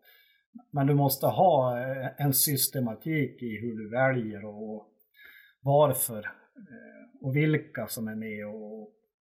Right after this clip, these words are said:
och tycker till i olika faser. Och, så att jag, jag, jag, och det, det tror jag, det är lite kul, för de här vildhjärnorna som vi har där, de, de var också lite tveksamma från början och tyckte att det här,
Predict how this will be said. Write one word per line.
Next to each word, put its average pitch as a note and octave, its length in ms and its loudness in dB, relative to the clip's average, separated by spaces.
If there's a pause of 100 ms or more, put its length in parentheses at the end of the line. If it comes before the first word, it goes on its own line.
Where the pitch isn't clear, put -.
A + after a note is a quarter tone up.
(460)
och C3+ 140 -10
tycker B2+ 240 -8
till A2+ 300 -6
i A2 60 -4
olika G#2 320 -8
faser. G#2 560 -10 (800)
Och, E3 100 -16 (200)
så D3+ 140 -2
att B2+ 120 -2
jag, C#3+ 400 2
jag, D3 260 0 (1600)
jag, - 220 -12
och D#3 200 -2
det, D#3+ 120 2
det E3+ 120 6
tror F3+ 280 4
jag, G3 280 6
det F3 80 4
är F3+ 60 8
lite G#3+ 220 4
kul, F#3 280 4
för D#3 120 -2
de D#3 120 6
här D#3 280 6
vildhjärnorna D#3 720 4
som C3+ 200 0
vi C#3 80 2
har D#3+ 280 4
där, B2 460 -2
de, D#3+ 160 0
de D#3+ 260 -2
var D#3+ 120 4
också D3 280 0
lite D3 320 -2
tveksamma C3 640 -4
från B2 120 -4
början A#2+ 300 -4
och A2+ 100 -12
tyckte B2 260 -10
att A2+ 120 -12
det A#2 100 -10
här, C3+ 340 -2